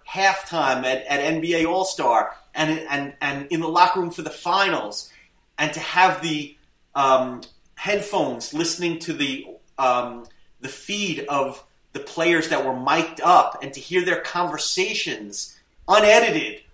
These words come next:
live, you know, it's, it's magical. You know, for a sports fan, it's magical. And I really got that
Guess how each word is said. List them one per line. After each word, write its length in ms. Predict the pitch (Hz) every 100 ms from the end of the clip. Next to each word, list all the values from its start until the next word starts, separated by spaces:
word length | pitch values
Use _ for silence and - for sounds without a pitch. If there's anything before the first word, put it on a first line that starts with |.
| _
live, 800 | 247 381 466 415 - - - - _ _ _
you 160 | 156 165
know, 300 | 165 165 - - _
it's, 400 | 190 196 - - 214
it's 180 | 208
magical. 580 | 190 269 349 294 - - - -
You 140 | 175
know, 60 | 180
for 180 | - 196
a 40 |
sports 460 | - - 254 339 -
fan, 340 | 156 147 151
it's 200 | 170 165
magical. 800 | 151 185 240 - - 120 113 - - _ -
And 340 | 143 147 143 139
I 80 |
really 400 | 139 156 196 190
got 300 | 165 156 156
that 380 | 160 143 - -